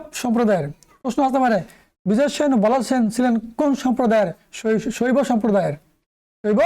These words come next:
সম্প্রদায়ের। পরে লক্ষণ সেন হয়ে ওঠেন বৈষ্ণব সম্প্রদায়ের অনুরাগী। যদিও পরে লক্ষণ সেন কোন সম্প্রদায়ের অনুরাগী হয়ে ওঠেন?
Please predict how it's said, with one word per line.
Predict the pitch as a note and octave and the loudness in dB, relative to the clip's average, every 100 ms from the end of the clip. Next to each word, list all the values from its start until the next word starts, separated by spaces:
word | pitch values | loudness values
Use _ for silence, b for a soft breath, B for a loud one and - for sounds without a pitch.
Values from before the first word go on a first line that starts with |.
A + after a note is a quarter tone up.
| G#4 - _ _ _ C4+ | 0 -6 _ _ _ -2
সম্প্রদায়ের। | B3+ A3 G3 C#3+ - _ _ _ _ _ - | 0 2 0 -2 -10 _ _ _ _ _ -4
পরে | D4 | 0
লক্ষণ | D4 D4 D#4+ | 0 2 0
সেন | - D#4+ | 2 2
হয়ে | B3+ D4 | 2 2
ওঠেন | C#4 B3 B3 B3 b b b _ - | 2 2 -2 -4 b b b _ -2
বৈষ্ণব | G3+ D4 - D#4+ G3 - _ _ _ - | 0 0 0 0 -2 -6 _ _ _ -4
সম্প্রদায়ের | A3 A3+ D4 F#4+ - | 0 2 2 0 -2
অনুরাগী। | B3 A3+ G#3 E3 C#3 - _ _ _ _ _ _ _ _ | 0 2 2 0 -4 -8 _ _ _ _ _ _ _ _
যদিও | G#3 B3+ | 0 2
পরে | B3+ C#4+ | 2 2
লক্ষণ | B3 A#3 B3+ | 2 0 0
সেন | D4 | 0
কোন | C4+ - D#4 | -2 -2 0
সম্প্রদায়ের | B3 A#3+ C#4+ C4 | 2 2 2 2
অনুরাগী | D4+ D4 D4 | 2 2 2
হয়ে | C4 | 2
ওঠেন? | A#3+ G3+ D#3+ | 2 0 -2